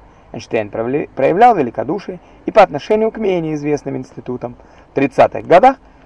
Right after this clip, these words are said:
к моей покойной тетке Нуни и Бялик как-то пришли руководители небольшой еврейской больницы в Нью-Йорке, попросили написать Эйнштейну, чтобы получить ее,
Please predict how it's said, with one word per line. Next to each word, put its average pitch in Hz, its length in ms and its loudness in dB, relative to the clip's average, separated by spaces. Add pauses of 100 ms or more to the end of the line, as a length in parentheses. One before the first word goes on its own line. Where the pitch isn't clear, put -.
(180)
к - 60 -10
моей 135 200 2
покойной 113 560 0
тетке 107 400 -6
Нуни 117 360 -4
и 135 40 -4
Бялик 240 360 6
как-то 156 260 -4
пришли 156 320 -4
руководители 120 600 -2
небольшой 110 440 -6
еврейской 101 360 -10
больницы 113 420 -2
в - 20 -8
Нью-Йорке, 330 400 2 (320)
попросили - 440 -2
написать 233 360 -2
Эйнштейну, 117 480 -10 (340)
чтобы 107 220 -8
получить 147 400 -8
ее, 247 200 -2